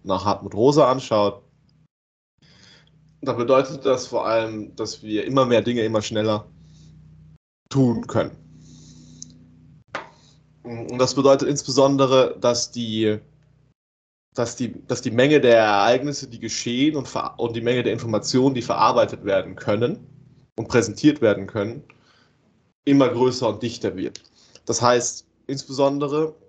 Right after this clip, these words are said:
wenn wir, wenn wir Informationen oder, äh, Informationen zum Beispiel letztlich als Erinnerungen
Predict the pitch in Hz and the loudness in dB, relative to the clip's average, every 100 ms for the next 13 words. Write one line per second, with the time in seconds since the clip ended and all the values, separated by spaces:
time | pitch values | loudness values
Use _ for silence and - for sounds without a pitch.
0 | _ _ _ _ 120 117 113 101 92 110 | _ _ _ _ -10 -6 -6 -6 -8 -12
1 | 110 104 104 107 113 98 - 120 113 95 | -10 -10 -12 -14 -12 -10 -8 -6 -6 -8
2 | - - - - 110 110 104 - 123 123 | -8 -12 -12 -14 -10 -8 -8 -6 -6 -6
3 | 123 117 117 110 - 110 101 - _ - | -8 0 2 2 -2 -4 -4 -12 _ -20
4 | - _ _ _ _ _ _ _ _ _ | -20 _ _ _ _ _ _ _ _ _
5 | _ _ _ _ _ _ _ _ _ _ | _ _ _ _ _ _ _ _ _ _
6 | - 139 143 - 131 113 120 123 113 151 | 0 0 0 -2 0 2 2 2 4 4
7 | 160 127 123 123 131 151 151 | 4 4 0 0 -4 -6 -10